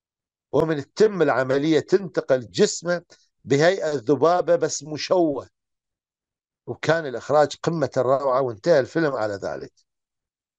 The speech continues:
هذا معناته شنو؟ معناته إنه أفلام الخيال، أنا ما أريد أجزم بأنه ترى أفلام الخيال في يوم من الأيام راح تتحقق، بس كثير من أفلام الخيال اللي إحنا شفناها على أيامنا من كنا في مراحل المراهقة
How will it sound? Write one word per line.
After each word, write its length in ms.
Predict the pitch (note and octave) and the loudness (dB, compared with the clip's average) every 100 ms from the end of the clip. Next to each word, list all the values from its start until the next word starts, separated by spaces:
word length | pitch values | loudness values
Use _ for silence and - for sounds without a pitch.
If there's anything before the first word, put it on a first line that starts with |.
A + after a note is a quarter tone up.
| _ _ _ _ _ - | _ _ _ _ _ -4
هذا 240 | F3+ G#3 | -2 0
معناته 440 | D3+ B2+ D3+ F3+ C3 | 0 -2 -4 -4 -4
شنو؟ 380 | - B2 F#2+ - _ _ _ _ _ _ - | -2 -4 -4 -16 _ _ _ _ _ _ -4
معناته 460 | A#2+ D#3+ A3+ F#3+ | 0 4 4 4
إنه 340 | E3+ C#3 C3+ - _ _ - | 4 4 2 0 _ _ -4
أفلام 500 | B2+ - D#3 G3+ G#3+ | -4 -2 0 0 0
الخيال، 440 | C#3 - C3+ C#3+ | -6 -2 2 4
أنا 180 | C#3+ C3+ | 4 0
ما 160 | D3 E3 | 0 0
أريد 200 | D#3 - | -2 -6
أجزم 380 | D3+ A#2 B2+ A#2+ | -8 -4 -4 0
بأنه 360 | B2 A#2+ B2 | -2 -2 -4
ترى 320 | - B2+ A#2+ - - - | 0 2 2 -2 -12 -10
أفلام 380 | A#2+ C#3 D3+ D#3 | -6 2 2 2
الخيال 360 | B2+ C#3+ D3+ D3 | 0 2 2 2
في 200 | - C#3 | -2 0
يوم 160 | D3 | 0
من 80 | C#3+ | 0
الأيام 400 | B2 C3+ D3 D3 _ _ - | 0 0 0 -2 _ _ -4
راح 140 | C3+ A#2 | -4 -4
تتحقق، 600 | C#3+ - D3 - A2+ B2 | -8 -4 -6 -4 -6 -2
بس 260 | C3 - _ - _ | -4 -4 _ -20 _
كثير 580 | - C#3 - A3 A#3 A#3 | -2 -2 4 4 6 2
من 140 | F3+ D3 | 2 -4
أفلام 400 | B2+ D3 F3+ C#3+ | -2 0 0 -2
الخيال 400 | - B2 A#2+ A#2+ | -4 -2 -2 -4
اللي 120 | A#2 | -6
إحنا 180 | C3 C3 | -6 -6
شفناها 440 | A2 G2 D#3 C#3 | -8 -2 0 0
على 240 | G#2 A2+ | -2 -4
أيامنا 560 | A2 A2+ C#3 C#3+ A2+ G2 _ _ _ _ - | -4 0 0 -2 -6 -12 _ _ _ _ -14
من 140 | A2+ | -14
كنا 340 | - E3 D3+ | -2 -2 0
في 160 | C3 B2 | -4 -4
مراحل 460 | A#2 A#2+ D3+ B2+ A#2+ | -2 0 0 -2 -8
المراهقة 520 | A2 A#2 A2+ C3+ | -8 -6 0 0